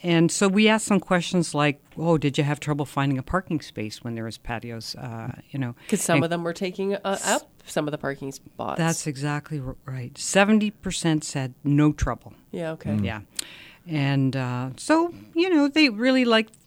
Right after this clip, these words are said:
Speaker 1: and wanted to see, uh, more patios, retail merchandise out there. They love public art on, on the, you know, downtown sidewalks.
Speaker 2: Yeah.
Speaker 3: Mm-hmm.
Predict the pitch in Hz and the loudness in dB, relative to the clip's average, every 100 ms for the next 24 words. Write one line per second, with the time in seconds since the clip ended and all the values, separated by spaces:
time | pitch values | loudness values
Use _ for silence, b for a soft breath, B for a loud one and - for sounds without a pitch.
0 | - 202 202 190 185 185 196 202 - 180 | -12 0 4 6 6 6 4 2 -2 -6
1 | - 202 196 190 190 190 170 170 165 160 | -2 0 2 0 -2 -4 -4 -2 0 2
2 | 170 202 214 220 214 214 208 208 208 196 | 4 4 4 4 4 4 4 4 2 -2
3 | - 170 214 220 214 196 196 - 202 190 | -6 0 0 4 6 6 4 2 2 2
4 | 190 185 185 185 185 180 170 160 180 175 | 2 2 0 0 2 2 2 2 0 0
5 | - 190 180 175 190 170 170 170 - 160 | 0 2 -2 -2 0 2 2 2 0 0
6 | 156 151 151 143 160 151 147 151 151 156 | 2 2 0 0 0 0 0 -2 -2 -2
7 | 147 - 147 143 147 143 113 170 117 | -4 -2 -4 -4 -4 0 0 0 0